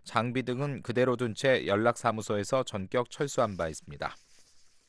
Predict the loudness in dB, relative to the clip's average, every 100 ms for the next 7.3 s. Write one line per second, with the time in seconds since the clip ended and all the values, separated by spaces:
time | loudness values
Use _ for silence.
0 | _ -20 -20 -20 -20 -20 -20 -20 -20 -20
1 | -8 2 6 6 4 -2 -4 6 8 8
2 | 4 2 4 6 6 6 4 4 4 6
3 | 6 8 6 4 4 4 4 6 6 6
4 | 4 2 4 2 4 2 2 0 8 8
5 | 10 6 4 6 6 6 6 2 2 2
6 | 4 4 4 4 6 4 2 2 4 4
7 | 6 4 4